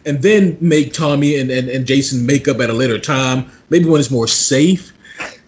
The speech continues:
But then on top of that, uh, on top of that, and, and, and not to jump ahead of you, but Zordon eventually goes, "Oh yeah, Titanus, he's, he's an ally. He wasn't gonna hurt you."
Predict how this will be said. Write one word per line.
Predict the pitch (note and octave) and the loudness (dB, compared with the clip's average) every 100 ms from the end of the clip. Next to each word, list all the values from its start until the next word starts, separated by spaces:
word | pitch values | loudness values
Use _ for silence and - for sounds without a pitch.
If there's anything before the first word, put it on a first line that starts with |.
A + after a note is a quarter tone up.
| - | -2
But | E3+ D3+ | 0 2
then | G3 | 2
on | E3 | 2
top | - A#3+ C4 | 0 -2 2
of | F3 | 2
that, | D3 C3 A#2 - _ _ _ _ _ - _ _ _ _ D#3 | 2 2 -2 -6 _ _ _ _ _ -20 _ _ _ _ -2
uh, | C#3+ A#2+ E3+ | -2 -2 -4
on | D#3 | -2
top | G#3+ | 0
of | E3+ | 0
that, | C#3 D3 D3 D3+ | 2 0 0 -2
and, | |
and, | D#3 D#3 | -2 -2
and | D#3+ | 0
not | D#3 F3 | -2 -2
to | |
jump | C3 D#3+ | -2 -2
ahead | A#2+ E3+ | 0 2
of | E3 A2 | 2 0
you, | A2 G#2+ - _ - | -2 -6 -8 _ -12
but | B2 D3 D3 | -2 -2 -2
Zordon | A#2 D#3+ G#3+ G3 D#3 | 0 2 4 4 2
eventually | C#3 B2+ E3+ D#3 | 0 0 0 0
goes, | B2+ B2+ B2 | 0 0 0
"Oh | D#3+ C#3 | 2 4
yeah, | D3 B2+ | 4 2
Titanus, | A#2 C3+ B2+ D#3 C#3+ C3+ A#2+ | 0 -4 -2 -2 -2 -2 -2
he's, | - D3+ B2+ | 0 0 2
he's | D3+ | 2
an | C3+ | 2
ally. | B2+ C#3 A#2 A#2 | -2 -2 0 2
He | C3+ | 2
wasn't | C#3 A#2+ | 2 0
gonna | B2+ | -2
hurt | G#2 D3+ - | 0 0 0
you." | C3 A#2 | 0 -2